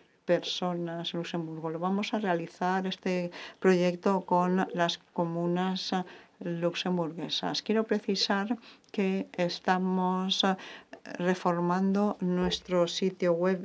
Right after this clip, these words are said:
violencias o violence punto L U. Lo vamos a ofrecer en cuatro idiomas, en inglés, portugués, francés e inglés. Muchas gracias.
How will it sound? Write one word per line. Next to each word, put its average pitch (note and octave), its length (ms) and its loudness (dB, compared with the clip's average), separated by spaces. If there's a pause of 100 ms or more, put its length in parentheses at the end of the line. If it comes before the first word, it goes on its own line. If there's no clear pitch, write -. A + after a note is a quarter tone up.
violencias F3 1200 0
o E3+ 120 0
violence F3 720 0
punto F3 400 -2
L D#3+ 320 -4 (140)
U. A#3+ 320 8 (360)
Lo F3 220 2
vamos F#3 380 2
a F#3 60 6
ofrecer F3 340 0
en E3+ 140 -2
cuatro F3 520 -2 (180)
idiomas, F#3+ 540 2
en F3 100 -2
inglés, F3 460 0
portugués, F#3 1000 0 (260)
francés F#3 840 0 (920)
e F3+ 80 -2
inglés. E3+ 680 -4 (760)
Muchas F3+ 280 0
gracias. E3 520 -6